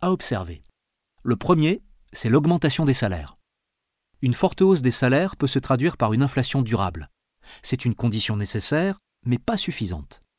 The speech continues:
Le deuxième, c'est l'impact du crédit de la Chine sur les marchés. Après avoir accordé de nombreux prêts aux entreprises,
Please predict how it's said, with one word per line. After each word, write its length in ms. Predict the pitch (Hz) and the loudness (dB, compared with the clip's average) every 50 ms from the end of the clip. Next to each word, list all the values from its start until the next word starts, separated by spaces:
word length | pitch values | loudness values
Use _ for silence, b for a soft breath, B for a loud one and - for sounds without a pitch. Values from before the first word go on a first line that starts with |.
| _ _ _ _ _ _ _ _ _ _ _ _ _ _ _ _ _ _ _ _ _ _ _ _ - | _ _ _ _ _ _ _ _ _ _ _ _ _ _ _ _ _ _ _ _ _ _ _ _ -2
Le 120 | 135 127 123 | 0 2 2
deuxième, 520 | 113 113 107 104 131 175 233 240 233 - - _ _ _ _ _ | 4 2 4 4 4 4 4 2 0 -2 -4 _ _ _ _ _
c'est 180 | - - - 147 | -8 -2 0 2
l'impact 460 | 147 175 190 190 220 208 - - - | 2 2 4 4 2 2 2 0 -4
du 160 | 120 107 131 | -4 -4 -4
crédit 280 | 135 - 160 151 147 156 | -2 0 0 2 2 2
de 100 | 117 117 | 2 2
la 100 | 113 117 | 2 2
Chine 240 | 117 - - 190 185 | 0 0 0 0 0
sur 160 | - - 170 | 0 2 2
les 80 | 156 135 | 4 4
marchés. 340 | 117 104 - - - 85 - _ _ _ _ _ _ _ _ _ _ _ _ _ _ _ _ _ _ _ _ _ _ | 2 2 -2 -4 -6 -8 -10 _ _ _ _ _ _ _ _ _ _ _ _ _ _ _ _ _ _ _ _ _ _
Après 240 | - 117 - - 156 | -2 -2 2 4 4
avoir 220 | 151 151 165 170 | 4 6 6 4
accordé 380 | 180 143 135 - 151 147 160 170 | 4 4 2 2 4 4 4 4
de 100 | 127 127 | 4 4
nombreux 340 | 120 139 156 151 131 127 139 | 4 2 2 2 2 2 2
prêts 140 | - - 151 | 4 2 2
aux 140 | 131 113 | 2 2
entreprises, 600 | 113 107 - - 110 - - 170 190 202 185 190 | 0 -2 -4 -6 -8 -4 -2 0 0 0 0 -4